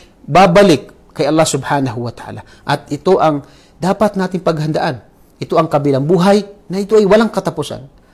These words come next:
Ang buhay natin dito sa mundo ay maaaring bukas, maaaring isang taon, dalawang taon, sampung taon, ah, twen-, twenty years, thirty years, tayo din ay mamamatay. Ngunit ang pinakamahalaga na dapat natin paghandaan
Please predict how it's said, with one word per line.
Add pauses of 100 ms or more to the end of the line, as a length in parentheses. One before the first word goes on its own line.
(180)
Ang
buhay
natin
dito
sa
mundo (160)
ay
maaaring
bukas,
maaaring
isang
taon,
dalawang
taon,
sampung
taon, (800)
ah,
twen-,
twenty
years,
thirty
years,
tayo
din
ay
mamamatay. (560)
Ngunit
ang
pinakamahalaga
na
dapat
natin
paghandaan